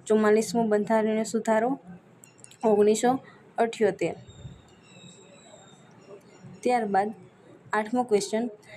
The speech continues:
ભારતીય બંધારણના અનુચ્છેદ છપ્પન મુજબ રાષ્ટ્રપતિ તેમને પદવી ગ્રહણ કરી તે તારીખથી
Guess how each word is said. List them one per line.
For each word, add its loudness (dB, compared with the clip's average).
ભારતીય 0
બંધારણના 2
અનુચ્છેદ -2
છપ્પન -2
મુજબ 0
રાષ્ટ્રપતિ 0
તેમને 0
પદવી -2
ગ્રહણ 0
કરી -2
તે 4
તારીખથી -2